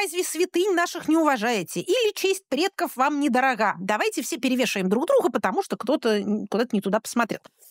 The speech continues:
Это, среди прочего, будет способствовать общей архаизации вашего общества, а оно вам полезно, она архаизация, потому что чем больше ваше общество цивилизуется, а, чем люди у вас образованнее, например, тем больше они будут задавать вопросов, почему это вы тут так долго сидите,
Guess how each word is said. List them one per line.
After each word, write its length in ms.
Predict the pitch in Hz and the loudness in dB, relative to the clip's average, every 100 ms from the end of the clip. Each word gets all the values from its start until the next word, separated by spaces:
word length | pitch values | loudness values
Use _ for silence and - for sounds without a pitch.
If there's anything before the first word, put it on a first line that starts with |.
| - | -4
Это, 180 | 453 - | -2 0
среди 220 | 294 285 | 0 2
прочего, 300 | 539 539 302 | 2 2 2
будет 180 | 311 427 | 4 2
способствовать 480 | 233 381 - 247 311 | 0 -2 -6 -2 -2
общей 200 | 311 254 | 0 -2
архаизации 540 | 220 277 262 151 - | 0 0 2 0 -4
вашего 280 | - 165 285 | -4 0 2
общества, 340 | 508 - 247 - | 2 0 -2 0
а 100 | 214 | 0
оно 140 | 311 | 0
вам 140 | 262 | 0
полезно, 480 | 220 220 466 349 240 | 0 2 2 2 0
она 160 | 196 - | 0 -2
архаизация, 560 | - 226 185 - - - _ _ _ | -2 0 0 -2 -10 -14 _ _ _
потому 440 | 226 208 196 269 415 | -4 0 0 2 0
что 380 | - 311 294 254 | 0 2 2 2
чем 180 | 254 254 | 0 0
больше 180 | 269 | 2
ваше 180 | 233 208 | 0 0
общество 480 | 247 - - 202 202 202 - | -2 -4 -2 0 0 -4 -10
цивилизуется, 720 | - 220 311 427 370 - 185 180 _ _ _ _ | -6 0 2 4 2 0 -6 -6 _ _ _ _
а, 200 | - 220 | -4 -2
чем 200 | - 240 | 0 2
люди 160 | 226 190 | 2 2
у 20 | |
вас 120 | - | 0
образованнее, 420 | 196 277 370 196 170 | 0 2 0 0 -4
например, 420 | - 190 101 - | -4 -4 -4 -6
тем 300 | - 277 349 | -2 2 2
больше 220 | 269 277 | 2 0
они 100 | 233 | 0
будут 140 | 226 202 | 2 2
задавать 220 | 220 226 | 2 2
вопросов, 380 | 220 415 403 233 | 0 0 0 -4
почему 300 | - - 240 | -6 -2 0
это 140 | 320 202 | 0 0
вы 80 | |
тут 160 | 226 - | -2 -4
так 160 | 190 165 | -4 -2
долго 240 | 226 240 | -2 -2
сидите, 580 | - 254 220 - - | -4 -2 -2 -2 -8